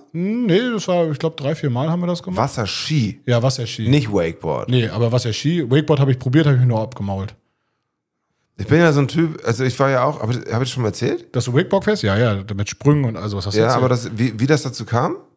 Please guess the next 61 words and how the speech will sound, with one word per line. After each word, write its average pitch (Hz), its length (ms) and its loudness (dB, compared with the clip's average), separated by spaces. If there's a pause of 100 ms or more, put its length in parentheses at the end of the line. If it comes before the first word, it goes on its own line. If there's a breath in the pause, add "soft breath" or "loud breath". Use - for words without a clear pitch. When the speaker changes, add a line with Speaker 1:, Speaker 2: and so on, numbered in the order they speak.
(680)
Speaker 2:
Doch, 117 140 2
Speaker 1:
Hm. 131 60 4
Speaker 2:
hab 110 120 4
ich, - 60 0
glaub 95 140 2
ich, 92 60 -4
schon 90 120 -6
mal, 82 100 -2
ne? 120 200 0
Speaker 1:
Kann 117 140 -2
sein, 107 240 -2
Speaker 2:
Bin 104 100 0
Speaker 1:
ja. 110 80 4
Speaker 2:
dahin, 135 200 4
hab 123 80 2
gesagt, 113 240 0
ich 98 120 -8
will, 104 160 -4
will 107 100 -2
hier 101 120 2
Wakeboarden. 117 420 2
Speaker 1:
Ach - 80 4
so, 147 160 2
Speaker 2:
Und 170 60 4
Speaker 1:
ja, 165 80 4
ja, 156 140 4
wo 151 60 6
er 147 60 6
den 139 140 2
Vogel 139 240 4
gezeigt 110 340 0
hat. 107 80 0
Speaker 2:
Genau, 120 280 4
Speaker 1:
Ja, 113 80 0
ja, 113 80 2
ja, 113 60 2
Speaker 2:
machen 107 100 4
wir 110 80 2
Speaker 1:
die - 20 4
Speaker 2:
erstmal 98 220 0
Speaker 1:
Geschichte. 104 260 -6
Speaker 2:
Ski 101 60 -2
und 98 80 -4
so. 95 100 0
Und 87 220 -6
Speaker 1:
Ja. 113 160 -10 (100)
Speaker 2:
ich 101 120 -6
bin 117 120 0
ja 123 120 6
immer 104 160 4
sofort 101 920 -2 (240)
Feuer 90 280 -2
und 80 120 -8
Flamme. 120 240 0
Speaker 1:
Voll, 113 80 0
voll, 117 220 -2
voll 123 180 0
hooked, 123 260 -2
ne? 123 160 -4 (180)
Speaker 2:
Ja, 90 360 -2
ne, 90 240 -4